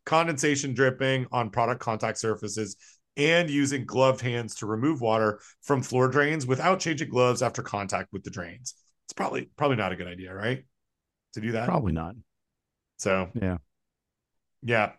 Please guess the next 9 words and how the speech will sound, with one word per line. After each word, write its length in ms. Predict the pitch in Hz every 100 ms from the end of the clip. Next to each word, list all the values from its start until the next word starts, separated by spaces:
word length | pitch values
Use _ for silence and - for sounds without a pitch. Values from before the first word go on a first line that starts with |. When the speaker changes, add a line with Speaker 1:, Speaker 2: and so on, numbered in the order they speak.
| -
Speaker 1:
So, 680 | 147 135 131 127 127 - - -
I, 80 | 180
and 320 | - 175 -
again, 420 | 147 135 123 110
when 120 | 120
these 320 | 131 156 175 170
outbreak 540 | 135 135 135 135 - _ 123
investigation, 1120 | 120 117 113 110 107 107 117 110 107 101 98 _ _ _ _ _ _
um, 520 | 113 104 98 90 90